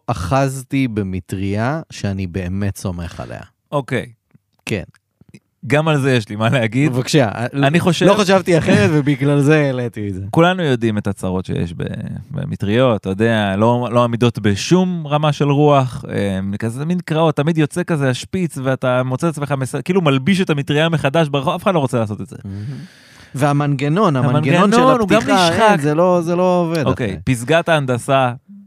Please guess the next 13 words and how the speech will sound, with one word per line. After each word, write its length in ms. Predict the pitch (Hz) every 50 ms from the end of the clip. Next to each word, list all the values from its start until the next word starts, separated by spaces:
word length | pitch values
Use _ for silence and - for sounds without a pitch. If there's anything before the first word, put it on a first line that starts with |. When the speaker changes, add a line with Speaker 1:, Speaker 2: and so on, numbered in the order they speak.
| _ _ - - 190
Speaker 2:
אני 160 | - 156 160 156
רוצה 240 | 147 165 - -
להגיד 240 | 190 175 160 160 147
הישראלית, 500 | 139 131 127 - 123 120 123 135 135 123
אבל 220 | 123 107 113 110 104
כנראה 320 | - 110 110 117 117 117
שלא, 320 | 104 110 101 104 117 143 170 - - - _ _ _ _ _ _ _
<laughs> 500 | _ _ _ _ _ _ _ _ _ -
נמצאת 320 | - 104 101 - - 131 123
במטריות 480 | 120 113 110 - - 98 110 117 117
של 160 | - 110 101
אמפם. 300 | 104 110 107 - - 87 78 73 - _ _ _ _ _ _ _
Speaker 1:
או. 200 | 139 139 117 87